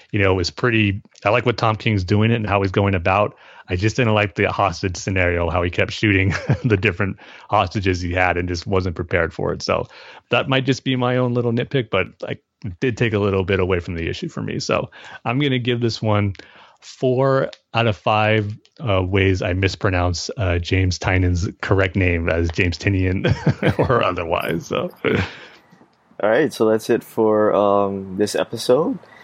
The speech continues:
Speaker 2: Make sure you go over to the Batman Universe dot net, Facebook dot com slash Batman Universe, Twitter handles
Speaker 1: Which,
Speaker 2: at Batman Universe.
Speaker 1: which you should say real quick.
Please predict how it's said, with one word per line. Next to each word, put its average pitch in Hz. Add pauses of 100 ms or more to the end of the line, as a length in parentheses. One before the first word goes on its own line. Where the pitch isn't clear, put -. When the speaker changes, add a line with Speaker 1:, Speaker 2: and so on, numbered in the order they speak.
(160)
Speaker 2:
Make 104
sure 113
you 104
go 104
over 101
to 98
the 95
Batman 98
Universe 95
dot 85
net, 123
Facebook 101
dot 90
com 98
slash -
Batman 98
Universe, 120
Twitter 104
handles 101
Speaker 1:
Which, 98
Speaker 2:
at 90
Batman 95
Universe. 127 (240)
Speaker 1:
which -
you 135
should 151
say 131
real 135
quick. -